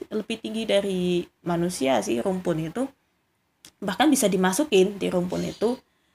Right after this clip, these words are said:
Ya akhirnya kita udahlah, eh, sambil nyari gitu kan. Sebenarnya kalau saya niatnya gitu, mau sambil nyari yang sungai yang agak dalam, mau mancing. Nah, kok tiba-tiba Bang Sen ini ngambil golok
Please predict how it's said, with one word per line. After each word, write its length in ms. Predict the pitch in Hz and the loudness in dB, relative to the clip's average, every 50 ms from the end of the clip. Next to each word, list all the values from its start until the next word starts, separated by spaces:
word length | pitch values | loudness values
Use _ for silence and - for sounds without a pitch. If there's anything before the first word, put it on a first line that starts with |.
| _ - | _ -2
Ya 160 | 175 180 160 | -2 0 0
akhirnya 720 | - - - - - - 170 180 202 220 220 196 - - _ _ _ _ _ _ _ _ - | -2 -8 -10 -12 -12 -8 -2 2 4 4 4 4 2 -4 _ _ _ _ _ _ _ _ -16
kita 320 | 175 - 196 208 202 196 | -6 -2 2 2 2 2
udahlah, 320 | 180 202 220 233 254 247 - - - _ _ _ _ _ _ _ _ _ _ - | 2 0 2 2 2 0 -2 -6 -14 _ _ _ _ _ _ _ _ _ _ -4
eh, 580 | 185 175 180 175 175 - 180 175 175 175 175 175 | -2 0 2 2 2 2 2 2 2 2 0 -2
sambil 640 | 185 - 185 180 180 180 180 180 180 180 175 170 170 - | -2 0 0 0 2 2 2 2 4 4 4 2 0 -4
nyari 480 | - 170 175 165 165 180 202 - - - | -4 -4 -2 -2 -2 -2 -4 -6 -6 -8
gitu 240 | 165 - - 170 165 | -12 -10 -10 -12 -10
kan. 320 | - 170 170 165 170 185 | -6 -6 -4 -4 -4 -4
Sebenarnya 280 | 180 - 185 202 247 262 247 | -4 0 2 4 4 4 4
kalau 140 | 214 196 196 | 4 2 4
saya 160 | 202 190 226 | 4 4 4
niatnya 400 | 254 254 202 185 185 233 226 226 | 4 4 2 2 2 0 0 -2
gitu, 180 | 226 180 - 170 | -2 -4 -2 -2
mau 220 | 170 170 175 180 | 0 0 0 0
sambil 240 | 185 175 175 180 175 | -2 -4 -4 -4 -4
nyari 320 | 175 180 175 180 185 175 180 - _ _ _ _ _ _ _ - | -2 -2 -2 0 -2 -2 -4 -8 _ _ _ _ _ _ _ 0
yang 320 | 180 180 180 180 180 180 180 | 2 4 4 4 4 2 2
sungai 320 | - 185 180 185 175 175 | 0 0 0 0 0 0
yang 80 | 170 170 | -2 -2
agak 220 | 175 165 - - | -4 -6 -6 -6
dalam, 320 | 165 165 160 175 185 220 240 | -8 -6 -4 -4 -4 -4 -4
mau 160 | 220 190 175 | -4 -4 -4
mancing. 540 | 165 160 160 160 170 - 165 165 160 170 170 - - - _ - | -4 -4 -6 -6 -4 -4 -4 -4 -4 -6 -10 -14 -18 -14 _ -2
Nah, 220 | 202 208 190 180 - | 0 0 0 0 -4
kok 160 | - - - | -8 -12 -14
tiba-tiba 720 | _ 165 - 165 160 - 180 170 175 175 185 190 - - - _ _ _ | _ -12 -10 -10 -10 -10 -12 -4 0 2 2 2 2 -2 -6 _ _ _
Bang 160 | 165 165 156 | -10 -10 -8
Sen 220 | - - 156 165 170 | -8 -6 -4 -2 -2
ini 220 | 170 185 208 208 | -2 -2 -2 -2
ngambil 320 | 180 165 180 175 170 170 | -2 0 0 0 0 2
golok 420 | 170 170 170 170 170 170 165 - | 0 0 0 2 2 2 0 0